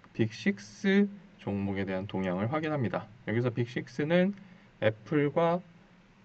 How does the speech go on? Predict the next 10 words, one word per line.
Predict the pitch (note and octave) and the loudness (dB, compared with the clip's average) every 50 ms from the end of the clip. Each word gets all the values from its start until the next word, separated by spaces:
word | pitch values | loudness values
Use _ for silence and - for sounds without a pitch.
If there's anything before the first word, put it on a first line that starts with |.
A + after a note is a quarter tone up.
| - _ - | -20 _ 2
마이크로소프트, | A2+ A2 B2 C3+ B2+ C#3+ C3+ - - - - - - - - - E3+ F3+ F#3+ G#3 G3+ - - - - - - - - _ - | 4 4 4 4 2 -2 -4 -2 -2 -4 -4 -4 -8 -6 -2 0 2 2 2 0 -2 -6 -14 -20 -20 -20 -20 -20 -16 _ -2
아마존, | F#2 F#2+ G2+ G#2 G2 G2+ G2+ B2+ D3+ F3+ G3 A#3 A#3 - - - - - - - - - | -2 0 2 2 0 0 2 2 2 2 2 0 0 -4 -14 -20 -20 -20 -20 -20 -20 -8
알파벳, | - - G2+ A2+ - - C#3+ C#3 - E2+ - - - - - - - - - - - _ _ _ _ _ | 0 0 0 0 2 0 0 2 2 0 -2 -4 -10 -20 -20 -20 -20 -20 -20 -20 -20 _ _ _ _ _
페이스북, | - C#3 C#3+ C#3+ - - A2+ A2 A2+ G#3+ A#3+ B3+ - - - - - - - - - - | 0 0 0 0 -2 -6 -6 -2 0 -2 -2 -2 -4 -12 -20 -20 -20 -20 -20 -20 -16 -10
그리고 | - A2 - | -8 -6 -6
테슬라 | - - - G3+ G3+ - G#3+ F3+ - E3+ - - - - - - - - | -2 2 2 2 4 4 2 2 2 0 -2 -6 -12 -18 -20 -20 -20 -14
이렇게 | - - F2+ - - - F#2+ A#2 D3 - - - - - - - | -12 -10 -10 -6 -2 0 0 0 0 -2 -8 -20 -20 -20 -14 -6
미국 | - G#2+ A2+ A#2 A#2+ A#2+ A#2 | -2 0 2 2 2 2 0
시가총액 | - F#3 F3+ - F#3 F3+ F3+ - - E3 D#3+ D#3 D#3 D#3 D#3+ E3+ - - - - - - - | -4 -4 0 2 2 2 2 -2 -6 -4 -2 0 0 0 -2 -2 -6 -12 -20 -20 -16 -8 -4
육의, | A#2 A#2 A#2+ - E3 D#3+ C#3+ - - | -2 -2 0 4 4 4 4 2 0